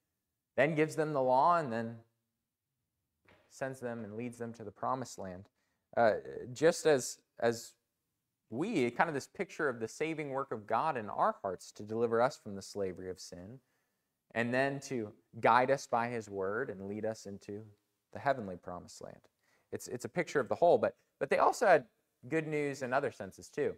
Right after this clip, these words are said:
Genesis three fifteen, there's this promise of the one who, uh, they just sinned. And God gives a promise that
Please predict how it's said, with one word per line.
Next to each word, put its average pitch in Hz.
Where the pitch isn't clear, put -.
Genesis 156
three 160
fifteen, 147
there's 117
this 120
promise 147
of 117
the 113
one 147
who, 131
uh, 110
they 143
just 226
sinned. 98
And 135
God 135
gives 120
a 117
promise 87
that 117